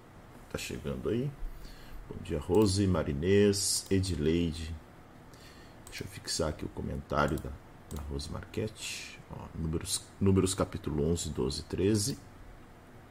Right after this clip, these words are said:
Bom dia, Sandra. Pastor, como está se sentindo hoje? Melhor, um pouco melhor, mas ainda com a garganta um pouco prejudicada. Talvez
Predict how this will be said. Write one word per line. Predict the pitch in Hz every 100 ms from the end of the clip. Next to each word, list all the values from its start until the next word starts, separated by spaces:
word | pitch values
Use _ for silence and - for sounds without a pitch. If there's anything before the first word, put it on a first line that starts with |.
| - - - -
Bom | -
dia, | 73 76 71
Sandra. | - - 95 101 107 110 - - - - - - - - - -
Pastor, | - - 117
como | 117 123
está | 120 123
se | 117
sentindo | - 110 98 - 117 101
hoje? | 104 117 95 - - - - - - - - -
Melhor, | 113 123 110 120 156
um | 143
pouco | - 135 123
melhor, | 107 95 101 123 - - - - - - - - - -
mas | 98 95
ainda | 98 104
com | 113 104 117
a |
garganta | 98 98 90 90 -
um |
pouco | 98 90 90 107 98 92 - - - - -
prejudicada. | - 104 98 95 104 - 98 95 90 78 71 - - - - - - - - - - -
Talvez | 90 90